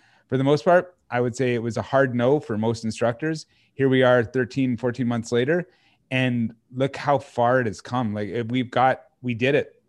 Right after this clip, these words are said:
Like, trades education went through this year and was able to be done online. Now, it's been more of a hybrid version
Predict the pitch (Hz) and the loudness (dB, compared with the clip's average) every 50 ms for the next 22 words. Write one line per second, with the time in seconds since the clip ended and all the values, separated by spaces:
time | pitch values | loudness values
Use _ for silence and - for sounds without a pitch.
0 | _ - 120 117 104 - - 139 135 147 143 131 139 143 131 135 123 - - 139 | _ -10 -10 -10 -10 -6 -4 -2 0 0 0 0 -2 -2 -2 -2 -6 -4 -4 -2
1 | 135 127 - - 123 117 117 117 113 117 - _ _ _ _ _ _ _ _ _ | -2 -2 -2 -2 -2 -2 -2 -2 -4 -6 -10 _ _ _ _ _ _ _ _ _
2 | _ 120 123 127 139 135 - - 147 139 135 135 117 - - 131 131 123 117 117 | _ -4 0 0 0 0 -2 -2 -2 0 0 0 -2 -2 -2 0 2 2 4 2
3 | 107 - - 123 120 120 120 120 - - 120 131 110 127 117 - 123 113 117 110 | 2 0 -4 -4 -4 -2 -2 -2 -4 -2 -4 -4 -4 -4 -6 -6 -4 -4 -4 -2
4 | 117 117 113 113 113 107 107 110 110 107 104 101 113 117 117 120 117 - - - | 0 -2 0 -2 -2 -4 -2 -2 -2 -2 -2 -2 0 2 2 2 0 -2 0 2
5 | 147 147 139 139 139 135 135 139 139 127 123 113 - - 131 123 123 113 127 127 | 2 2 2 2 0 2 2 4 4 2 2 -2 -2 0 0 0 2 2 0 -2
6 | 113 98 113 110 110 110 113 143 151 156 147 139 | -2 -2 0 0 0 2 0 -2 -2 -2 -6 -10